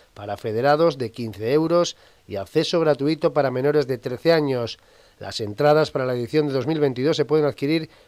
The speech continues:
en edamgolf punto es, en el menú de entradas de la web del torneo o directamente en el apartado de tickets de la web D P World Tour.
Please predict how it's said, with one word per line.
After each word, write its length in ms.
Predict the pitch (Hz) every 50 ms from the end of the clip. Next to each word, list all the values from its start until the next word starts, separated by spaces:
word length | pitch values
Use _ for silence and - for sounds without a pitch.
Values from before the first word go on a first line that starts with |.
| _ -
en 300 | 131 147 156 165 160 - _ -
edamgolf 960 | 127 127 143 151 160 165 170 160 - - 127 113 147 151 156 160 160 - - _ _ _ _
punto 340 | - 135 135 127 - 151 165
es, 300 | 170 160 147 - - - _ _ _ _ _ _
en 100 | - 107
el 140 | 107 101 104
menú 260 | 101 107 113 143 156
de 80 | 147 147
entradas 640 | 131 120 110 135 139 139 135 139 139 143 135 - - _ _ _
de 140 | - 110 101
la 140 | 101 104 107
web 260 | 101 127 156 165 160
del 220 | 139 147 135 120 -
torneo 460 | - 113 110 123 135 139 139 139 131
o 60 | 123
directamente 720 | 120 127 160 185 - - 151 135 139 135 127 - - 135
en 80 | 131 123
el 120 | 120 117
apartado 580 | 113 107 113 113 110 - - 135 131 131 131 123
de 160 | 113 117 110
tickets 560 | - - 160 156 160 165 165 160 - - - _ _ _ _ -
de 100 | 110 104
la 120 | 101 104
web 260 | 104 123 143 143 139 143 - - _
D 220 | 110 113 151 170
P 300 | - - 135 131 127 120 - _ _ _ _
World 340 | - 104 110 104 104 104 -
Tour. 420 | - 156 143 131 117 101 92 90